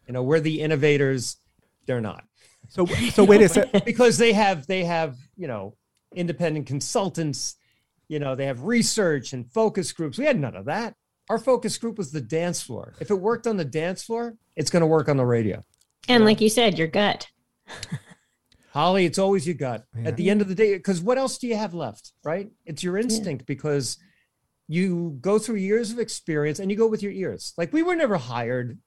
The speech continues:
Speaker 1: at L I R to be, it wasn't The Voice. I mean, you had to have somewhat of a voice, but I had a dreaded Long Island accent.
Speaker 2: Mm-hmm.
Speaker 1: The Long Island, and I, I spent two years cleaning it up on my own dime, 'cause I'm the oldest of seven, and my dad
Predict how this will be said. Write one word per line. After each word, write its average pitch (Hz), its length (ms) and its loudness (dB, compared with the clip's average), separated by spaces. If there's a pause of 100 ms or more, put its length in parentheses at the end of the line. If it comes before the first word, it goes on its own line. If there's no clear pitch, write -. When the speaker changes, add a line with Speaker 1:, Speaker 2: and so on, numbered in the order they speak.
Speaker 1:
at 139 100 -2
L 131 120 0
I 127 80 -2
R 123 140 -2
to 117 80 -6
be, 110 380 -8 (560)
it 180 60 -2
wasn't 277 260 2
The 202 80 0
Voice. 123 520 -6 (440)
I 190 60 -2
mean, 208 120 4
you 220 100 2
had 220 120 0
to 180 60 -2
have 151 140 -2
somewhat 170 360 -6
of 165 80 -6
a 175 60 -4
voice, 180 280 -8
but 170 140 -6
I 196 100 -2
had 190 180 -4
a 131 40 -4
dreaded 139 500 -2
Long 127 300 -4
Island 139 460 -2
accent. 123 560 -8
Speaker 2:
Mm-hmm. 107 280 -4 (580)
Speaker 1:
The 143 80 -2
Long 151 260 2
Island, 170 300 0
and 196 100 2
I, 262 320 0
I 254 160 0
spent - 380 -2
two 254 180 -4
years 226 380 -4
cleaning 180 340 -6
it 180 80 -4
up 180 160 -2
on 165 140 2
my 175 160 0
own 247 260 2
dime, 175 480 -4 (100)
'cause 147 120 -4
I'm 165 100 -2
the 180 80 -2
oldest 214 260 0
of 143 60 -14
seven, 175 480 -4
and 139 140 -8
my 143 100 0
dad 160 440 -2